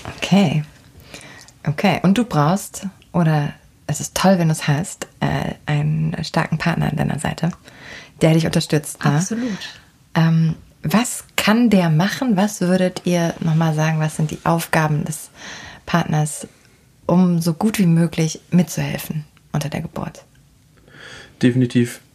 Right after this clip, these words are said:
Speaker 3: die Bedürfnisse der Frau erkennen oder auf das hören,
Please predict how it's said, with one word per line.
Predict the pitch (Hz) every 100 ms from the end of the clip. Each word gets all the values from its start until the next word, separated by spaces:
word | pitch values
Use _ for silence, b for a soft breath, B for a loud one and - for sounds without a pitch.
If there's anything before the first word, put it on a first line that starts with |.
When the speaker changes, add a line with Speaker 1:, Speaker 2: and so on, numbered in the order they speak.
| -
Speaker 3:
die | 127
Bedürfnisse | 127 127 127 131 135 131
der | 123 117
Frau | - 113 113 120 -
erkennen | 110 127 - 147 175 196
oder | - 127 127 131 -
auf | -
das | 123 - 123
hören, | 120 127